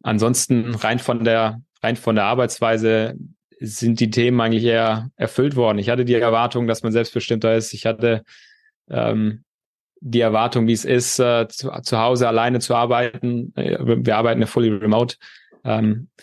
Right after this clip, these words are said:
äh, mit, mit unserem Team und, äh, dass mir das auch liegt und das, das, das hat sich voll erfüllt. Also den, den, das Leben, was ich jetzt habe als Unternehmer,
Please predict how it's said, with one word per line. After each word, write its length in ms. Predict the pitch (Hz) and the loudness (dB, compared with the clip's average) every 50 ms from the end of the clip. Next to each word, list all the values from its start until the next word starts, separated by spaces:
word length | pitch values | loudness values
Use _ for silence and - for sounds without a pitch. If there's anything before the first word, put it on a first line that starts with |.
| _ _ _ _ _ | _ _ _ _ _
äh, 300 | - 240 175 147 127 113 | -14 -10 -6 -2 -2 0
mit, 340 | 110 110 110 110 - - - | 2 2 0 0 -2 -4 -2
mit 180 | 127 110 104 - | 0 0 2 2
unserem 300 | 117 110 110 113 110 107 | 2 2 2 2 0 2
Team 360 | - - 113 113 113 120 123 - _ | 2 2 2 2 2 0 -4 -6 _
und, 380 | - 113 113 110 110 110 - | -2 0 2 2 0 0 2
äh, 300 | 120 110 110 107 107 104 101 - _ _ _ _ _ _ _ _ _ _ _ _ _ _ _ | 2 2 2 2 2 0 -2 -8 _ _ _ _ _ _ _ _ _ _ _ _ _ _ _
dass 360 | - 113 110 123 120 - - | -6 -4 -2 -2 -2 0 0
mir 80 | 117 | 2
das 160 | 117 113 110 135 | 2 2 2 0
auch 160 | 120 107 107 | 0 2 2
liegt 360 | 107 120 135 147 - - - | 2 2 2 0 -2 -6 -6
und 460 | - 113 110 107 - - - - - | -6 -6 -6 -6 -8 -12 -12 -6 -4
das, 160 | 113 110 107 | -4 -4 -2
das, 240 | - - 113 101 - - | -2 -2 -2 -2 -2 -2
das 180 | - 107 - | -4 -2 -2
hat 120 | 123 113 - | -4 -4 -4
sich 140 | 104 - | -6 -4
voll 140 | - 120 113 | -2 0 2
erfüllt. 440 | 113 170 107 - - 131 135 120 - | 2 0 0 0 0 2 2 2 2
Also 160 | 107 104 110 | 0 0 0
den, 260 | 104 113 110 110 107 | 0 0 0 0 0
den, 220 | 107 117 110 113 - _ | -2 -2 -2 -4 -4 _
das 160 | - 107 - | -4 -2 2
Leben, 300 | 131 123 135 151 143 139 | 2 2 2 4 2 2
was 140 | 123 113 110 | 2 0 0
ich 120 | 110 - | -2 -2
jetzt 200 | - 120 113 - | -2 -2 -2 -2
habe 340 | - 113 131 147 151 156 151 | -2 -2 0 0 2 2 2
als 180 | 139 120 104 - | 0 0 -4 -6
Unternehmer, 760 | - 117 107 107 104 120 131 139 135 131 131 127 123 123 | -8 -6 -6 -2 0 2 2 2 2 2 2 0 0 -2